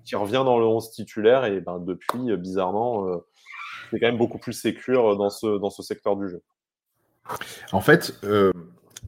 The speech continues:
Speaker 2: je, en fait, je pense qu'il a essayé, euh, je pense que, quand je dis il, c'est, c'est le coach Favre. Je pense qu'il a essayé pas mal de choses depuis le début de saison, euh, notamment avec les milieux de terrain et avec, euh,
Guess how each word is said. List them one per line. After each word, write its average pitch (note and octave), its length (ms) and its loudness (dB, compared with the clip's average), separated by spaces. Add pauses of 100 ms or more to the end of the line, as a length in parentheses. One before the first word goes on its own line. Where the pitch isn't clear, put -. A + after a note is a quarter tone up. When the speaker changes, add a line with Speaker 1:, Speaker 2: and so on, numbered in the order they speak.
(120)
Speaker 2:
je, - 180 -8 (220)
en - 60 -8
fait, C3 340 4
je - 120 -2
pense F3 200 0
qu'il A#2 140 6
a G#2 40 8
essayé, A#2 520 6
euh, E2+ 120 2
je - 100 -8
pense G#2 140 -6
que, D2 380 -8 (120)
quand E2 120 -6
je D#2+ 80 -10
dis E2 160 -10
il, G2+ 140 -4
c'est, D2 280 -12
c'est - 220 -16
le C#2+ 140 -14 (100)
coach E2+ 160 -8
Favre. G#2+ 400 -2 (340)
Je - 80 -10
pense C3+ 160 4
qu'il F#3+ 100 8
a C#3+ 40 12
essayé A#2 260 8
pas C#3 80 6
mal F3 140 8
de C3 120 6
choses C#3+ 200 2
depuis A2 240 0
le F#2+ 60 -2
début G#2 180 0
de A2+ 60 -6
saison, G#2+ 520 2
euh, F2 80 -2
notamment C3 340 0
avec A#2 140 2
les F#2+ 80 0
milieux F#2 160 2
de F2+ 60 -4
terrain G#2 400 2
et - 20 2
avec, E2 300 -4
euh, D#2 160 0